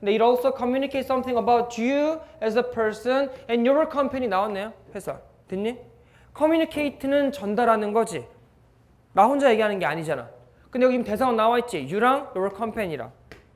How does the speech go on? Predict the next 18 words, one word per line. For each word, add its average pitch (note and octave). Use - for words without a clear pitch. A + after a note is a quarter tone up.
그리고 A#3
커뮤니케이트 C4+
한-, A#3
한다고 A3
얘기했으니까 F#3
앞에 A3+
파트너가 C4
나와 D#3+
있죠. -
상대가. G#3+
카운터파트가 A3
나와 D#3
있고. -
그래서 F#3+
이어지겠네. G#3+
카운터파트 A#3+
나와 G3
있고, C#4+